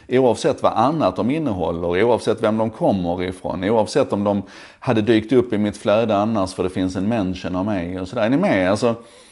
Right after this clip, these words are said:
vi pratar ofta om filterbubblan idag. Då menar vi den här automatiska filterbubblan som vi potentiellt inte har någon kontroll över och som vi, ärligt talat, vi pratar om den på ett ganska naivt sätt. Den, den är inte så farlig som jag tror vi vill måla upp den.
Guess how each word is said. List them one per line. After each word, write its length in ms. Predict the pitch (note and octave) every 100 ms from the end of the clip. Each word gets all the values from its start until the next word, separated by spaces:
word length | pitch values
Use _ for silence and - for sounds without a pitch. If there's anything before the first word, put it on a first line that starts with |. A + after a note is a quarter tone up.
| - - _ B2
vi 440 | C3+ C#3 C#3+ - - C#3
pratar 520 | - D3 F3 F3+ B2 B2+
ofta 260 | E3+ -
om 100 | A2+
filterbubblan 800 | G#2 A#2+ F2+ F#2+ G2 G2 G2 G2
idag. 240 | A#2+ G#2 F#2
Då 80 |
menar 340 | G2+ A#2+ C#3+ G#2+
vi 80 | G#2
den 140 | G#2+
här 200 | A2 F2+
automatiska 680 | F#2 A2+ B2+ F#2+ G2 - A#2+
filterbubblan 840 | D#3+ G#2+ F#2 F2+ F#2 F2 F2 F#2
som 180 | F#2 F2+
vi 240 | F2+ F2+ F2
potentiellt 560 | G2 F#2+ F2 G#2 F2+ F2+
inte 180 | F#2 F#2
har 120 | F2+
någon 140 | F2+
kontroll 460 | F2+ E2+ A2 F2 F2
över 220 | E2+ -
och 140 | F#2
som 100 | G2+
vi, 120 | G#2 - - - _ - _ -
ärligt 340 | A2 A2 F#2
talat, 360 | G2+ G2+ F2 G2
vi 60 |
pratar 360 | - F#2+ F#2 F2+
om 140 | F2+
den 100 | E2+
på 80 | F2
ett 60 | E2+
ganska 380 | F2+ F2+ F2
naivt 600 | F2+ F#2 F#2 F2+ F2+ -
sätt. 420 | - - - - -
Den, 380 | F#2 F2+ F#2 F2+
den 300 | F#2 F#2 F#2
är 240 | G2+ G2
inte 200 | G2+ G2+
så 180 | - F2+
farlig 460 | - F2+ F#2 F2
som 280 | - F2 F#2
jag 140 | F#2 -
tror 180 | F2+
vi 140 | F2 F2+
vill 140 | F2+
måla 300 | F2+ E2+ F#2+
upp 180 | A2 -
den. 160 | F2+